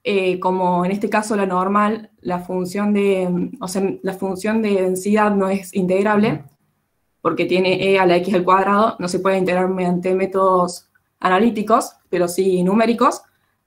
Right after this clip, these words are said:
se hace uso de la estandarización, donde se tiene la variable Z,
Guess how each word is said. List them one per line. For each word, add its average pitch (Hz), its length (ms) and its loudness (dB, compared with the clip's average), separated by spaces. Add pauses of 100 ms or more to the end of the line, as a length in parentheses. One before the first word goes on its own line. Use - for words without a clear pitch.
(120)
se - 140 -2
hace 214 240 2
uso 240 480 4
de 190 200 0
la 185 120 4
estandarización, 233 920 0
donde 180 280 0
se 175 640 -2
tiene 190 260 -2
la 180 120 2
variable 185 420 0
Z, 220 580 0